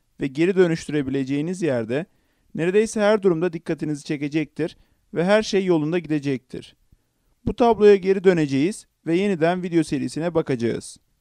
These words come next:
İkili matematiği öğrenmek için bunun sağ tarafına geçmek iyi bir yöntemdir. Burada bir problem oluşturdum. İkili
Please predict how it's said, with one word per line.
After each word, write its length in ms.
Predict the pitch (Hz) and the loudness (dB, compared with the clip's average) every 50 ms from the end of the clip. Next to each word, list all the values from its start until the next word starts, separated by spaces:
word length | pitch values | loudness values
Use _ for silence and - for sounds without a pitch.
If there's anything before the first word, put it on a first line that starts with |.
| _ _ | _ _
İkili 260 | 151 - 202 214 233 | -10 -8 -4 -2 -2
matematiği 520 | 233 233 220 240 233 233 233 220 - 226 | -2 0 0 0 0 0 0 0 2 4
öğrenmek 500 | 208 202 196 190 196 202 214 226 233 220 | 4 6 6 4 2 2 0 0 -2 -4
için 260 | - - - 175 165 151 | -6 -6 -6 -6 -2 -2
bunun 180 | 165 175 190 | -2 -2 -2
sağ 280 | 196 - - 196 190 190 | -4 0 0 2 2 2
tarafına 380 | - 190 160 160 156 156 151 | 0 -2 -2 -2 -2 -2 -4
geçmek 440 | 147 143 143 135 - 180 190 202 - - | -2 -4 -4 -4 -4 -6 -6 -6 -6 -6
iyi 240 | 247 - 170 160 | -6 -4 -2 0
bir 100 | 156 170 | 0 2
yöntemdir. 760 | 170 165 151 143 139 135 143 131 123 113 110 110 110 - - _ _ _ _ _ _ _ _ _ _ - _ _ | 4 4 4 4 2 0 -2 -2 -2 -2 -4 -6 -8 -12 -16 _ _ _ _ _ _ _ _ _ _ -20 _ _
Burada 280 | 196 214 220 220 220 202 | 4 6 8 6 4 4
bir 140 | 220 208 | 2 -4
problem 460 | - - 196 202 196 190 202 214 214 202 | -4 2 4 4 6 6 4 2 2 0
oluşturdum. 640 | 180 165 165 - - - 147 123 107 110 107 117 - - _ _ _ _ - | 0 0 -2 -4 -2 -2 -2 -2 -2 -4 -6 -6 -12 -20 _ _ _ _ -14
İkili 520 | 156 - - 202 185 185 208 233 247 302 | -14 -8 -6 -4 0 0 0 0 0 -6